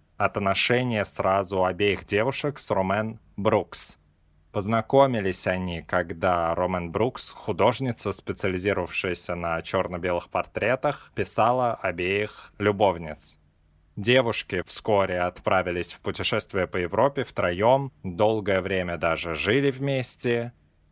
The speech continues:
Ромен, тем не менее, обожала одиночество, уезжала на длительное время в свой летний домик без всех или в Италию, вдали от Натали, которая обожала зачастую проводить вечера в светском обществе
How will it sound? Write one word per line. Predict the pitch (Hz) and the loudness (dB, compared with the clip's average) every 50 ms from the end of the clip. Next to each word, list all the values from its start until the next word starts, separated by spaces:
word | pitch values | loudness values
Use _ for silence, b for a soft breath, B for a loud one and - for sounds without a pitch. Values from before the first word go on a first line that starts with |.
| _ - | _ -4
Ромен, | 98 98 98 95 95 92 95 104 113 120 127 127 120 - - - | 0 2 2 2 2 0 0 0 0 0 -2 -4 -6 -8 -8 -8
тем | - - 123 113 110 113 113 | -2 0 0 2 2 0 0
не | 110 | -2
менее, | 107 110 110 110 107 107 104 104 101 98 98 95 | -2 0 0 0 0 -2 -2 -2 -2 0 0 0
обожала | 95 98 98 104 98 92 98 98 92 101 104 101 95 95 90 87 | 0 0 0 0 2 2 2 2 2 2 2 2 2 2 0 -2
одиночество, | 87 80 90 87 95 113 139 143 - - 139 127 - - _ - 113 117 120 117 113 110 107 | -2 -4 -4 -2 0 0 0 -2 -2 -4 -4 -4 -6 -8 _ -14 -6 -2 0 0 2 2 0
уезжала | 104 101 98 98 98 95 90 90 85 85 92 98 101 107 107 104 98 95 90 87 87 | 0 0 0 0 0 -2 -2 -6 -6 -2 2 4 4 6 4 4 4 2 0 0 -2
на | 87 87 87 87 85 82 82 82 82 80 - | -2 -4 -2 -2 -2 0 -2 -2 -4 -6 -4
длительное | 95 104 104 107 139 147 147 - 110 98 95 92 87 85 85 | -2 0 2 2 0 0 0 -2 -2 -2 0 -2 -2 -2 -2
время | 80 92 95 92 92 90 85 82 | -2 0 0 0 0 -2 -4 -6
в | 82 - | -6 -6
свой | - - 92 90 87 85 82 80 | -6 -4 -2 0 0 0 0 -2
летний | 80 80 87 101 101 95 - - 98 90 85 85 82 | -2 0 2 2 2 2 0 -4 -6 -4 -4 -4 -4
домик | 78 90 110 127 147 151 147 143 135 - - | 0 4 6 6 6 4 2 -2 -6 -6 -6
без | 104 87 87 80 - - | -6 -4 -4 -4 -6 -6
всех | - - - 131 131 135 139 135 - - - - - | -8 -4 0 2 2 2 2 0 -2 -8 -14 -14 -10
или | - 87 85 82 80 78 | -8 -8 -6 -6 -6 -6
в | 76 78 85 | -6 -6 -6
Италию, | 82 - - 107 120 123 127 127 131 123 120 113 | -2 0 2 4 4 4 2 2 0 0 0 -2
вдали | 104 98 85 87 85 87 95 117 | -4 -4 -4 -4 -2 -2 0 2
от | 131 127 120 - | 2 0 0 0
Натали, | 123 117 107 - 117 113 104 107 107 107 104 104 - | -4 -4 0 0 0 0 0 0 -2 -2 -2 -4 -2
которая | - 101 90 - 101 104 113 107 101 98 95 90 90 85 85 | -4 -2 0 2 2 2 4 2 0 0 0 0 0 -2 -2
обожала | - 101 101 90 98 92 90 90 101 101 110 110 104 98 92 90 87 - | -2 -2 2 4 4 4 4 4 4 4 6 4 2 2 0 -2 -4 -6
зачастую | - 107 92 98 87 - - 95 - - - 117 107 101 | -8 -6 -6 -4 -4 -2 -4 -4 -4 -2 0 2 2 2
проводить | - - 87 85 87 87 80 92 95 90 - | 0 -2 -2 0 0 0 -2 -4 -6 -6 -6
вечера | 92 87 - - - 92 87 92 98 101 98 | -8 -6 -6 -6 -4 0 2 4 4 4 2
в | - | 0
светском | - - - 90 90 92 95 - - - - 98 92 90 82 - - | -4 -6 -4 -2 -2 -2 -2 -4 -6 -4 -4 -4 -2 -4 -6 -2 2
обществе | 104 107 113 - - - - 110 - - - 101 98 98 95 95 95 - | 4 4 4 4 0 -2 -2 -2 -2 -4 -4 -2 0 0 2 0 -2 -4